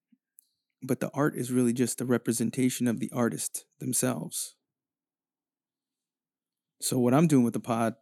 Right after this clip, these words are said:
what I'm more conscious of doing now, is trying to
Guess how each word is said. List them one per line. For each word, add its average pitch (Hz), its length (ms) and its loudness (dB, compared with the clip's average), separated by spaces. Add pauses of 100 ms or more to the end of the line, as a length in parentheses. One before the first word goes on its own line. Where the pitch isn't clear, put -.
(720)
what 131 140 2
I'm 113 80 4
more 120 160 4
conscious 151 520 0
of 123 120 -8
doing 120 280 -2
now, 123 340 -8 (1300)
is 120 140 -4
trying 147 300 0
to - 240 -8